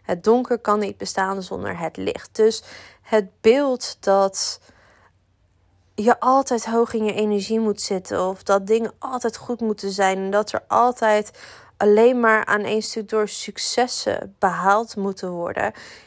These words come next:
is eigenlijk heel vertekend. Dat is niet hoe,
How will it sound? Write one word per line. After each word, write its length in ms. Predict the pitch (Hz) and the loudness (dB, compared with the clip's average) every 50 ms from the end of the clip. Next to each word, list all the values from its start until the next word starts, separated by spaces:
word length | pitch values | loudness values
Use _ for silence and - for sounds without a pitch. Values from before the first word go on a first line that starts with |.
| _ _ _ _ _ _ | _ _ _ _ _ _
is 200 | _ - 247 - | _ 0 0 2
eigenlijk 480 | - 220 240 277 294 - - 240 220 - | 2 4 4 4 2 0 -2 -2 -2 -2
heel 240 | - 202 226 247 254 | 2 2 4 4 2
vertekend. 920 | - - 180 180 _ - 190 208 233 - - - - - - - - - - _ | 0 -6 -12 -12 _ -2 0 0 0 -4 -6 -12 -12 -12 -12 -14 -14 -14 -14 _
Dat 240 | _ 202 196 196 - | _ -6 -6 -4 -6
is 160 | 208 202 - | -10 -10 -6
niet 300 | - 202 208 226 220 - | -2 0 0 0 -2 -4
hoe, 440 | - - 196 190 185 180 180 175 185 | -6 -2 0 0 0 0 -2 -6 -8